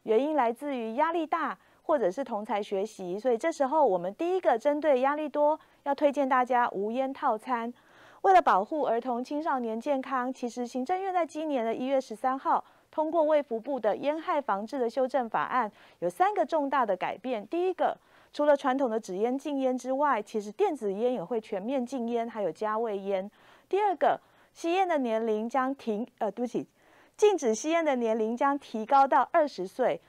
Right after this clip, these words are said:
第三个，各级学校全面禁止吸烟。那亚洲大学在这方面当然非常走在前端，我们在二零零八年就已经订定烟害防治办法，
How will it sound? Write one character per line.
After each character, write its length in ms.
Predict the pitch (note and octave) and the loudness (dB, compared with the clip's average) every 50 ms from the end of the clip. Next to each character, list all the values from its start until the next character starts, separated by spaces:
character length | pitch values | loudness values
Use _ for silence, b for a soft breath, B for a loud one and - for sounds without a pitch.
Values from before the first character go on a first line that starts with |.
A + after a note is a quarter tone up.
| b b b | b b b
第 100 | b F#4 | b -2
三 300 | F4 - F4 E4 F4 F4+ | 0 2 2 0 0 0
个， 220 | D#4+ E4 B3 D3 - b b b b b | 2 4 4 2 2 b b b b b
各 160 | - G4+ G#4 F#4+ | 2 2 2 4
级 160 | - D4+ B3+ | 2 0 -2
学 220 | A#3+ - A#3+ A3+ | 0 0 0 0
校 240 | A#3 - D4+ B3+ A#3+ | 2 2 2 2 2
全 240 | - - - G3+ F#3+ | 0 -2 -2 -2 -2
面 260 | A3 D4 F#4 E4 D4+ | -2 -2 -2 -2 -2
禁 160 | D4 F4 D#4 | -2 -4 -4
止 160 | C4+ - G3 | -4 -4 -6
吸 300 | E3+ E3 - A#3 A#3+ B3 | -8 -8 -8 -6 -4 0
烟。 260 | B3 A#3+ A#3 A#3 B3 - b b b b b b b | 2 4 2 2 0 -4 b b b b b b b
那 140 | B3+ G#3+ G3+ | -2 0 2
亚 140 | G3 F#3+ | 2 2
洲 120 | F#3+ E4 F#4 | 2 4 4
大 160 | G4 G4 F#4+ | 4 4 4
学 220 | F4+ - C#4+ B3 | 4 4 4 4
在 140 | B3+ D4 C#4 | 4 4 2
这 120 | C4+ C#4+ C4 | 2 2 2
方 220 | B3+ C4+ B3 B3+ | 2 2 0 0
面 240 | B3+ C4+ C4 A3 G#3+ | -2 -2 -2 -2 0
当 180 | - C#4 D4+ | 0 0 2
然 160 | D#4 C#4+ B3+ B3 | 2 0 0 2
非 140 | C#4 C4+ | 2 0
常 180 | C#4+ C4+ G#3 G3+ | 0 0 -4 -4
走 160 | G#3 G3+ D#3 | -4 -2 0
在 160 | E3 G#3+ G#3+ | 0 0 0
前 320 | G#3+ - - G3+ D#3+ E3 F#3+ | -2 -2 -6 -6 -6 -4 0
端， 240 | A#3 A3+ A3+ A3+ G3 | 0 2 2 2 0
我 80 | G3 | -2
们 80 | F#3+ G#3 | -4 -2
在 140 | G#3+ D4+ C#4 | 0 0 2
二 200 | - F4 F#4 F4 | 4 4 4 4
零 180 | D#4+ D4 C#4 | 2 0 -2
零 140 | C4+ C4 B3+ | -2 -2 0
八 220 | B3 C#4+ C#4 C#4 | 0 2 2 2
年 320 | C#4+ C4+ A#3 G#3 F#3+ F#3+ G3+ | 0 0 0 -2 -2 -2 -2
就 140 | A3 D4 A#3+ | 0 0 0
已 60 | F3+ | 0
经 180 | F#3+ A#3 A#3+ | 0 -4 -6
订 180 | A#3+ - D#4+ D#4+ | -4 -4 -6 -4
定 200 | D#4 E4 D#4 D#4 | -4 -4 -4 -4
烟 180 | D4 E4 E4 E4 | -2 -4 -4 -4
害 160 | - F4+ D4+ | -4 -6 -4
防 220 | C#4+ - G#3+ G#3+ | -2 -2 -4 -4
治 120 | A#3 C#4 C4+ | -4 -6 -4
办 260 | - C#4 C4 A#3+ A3+ | 0 0 0 0 -2
法， 280 | - A3 F3+ D#3 - | -2 -2 -2 -2 -2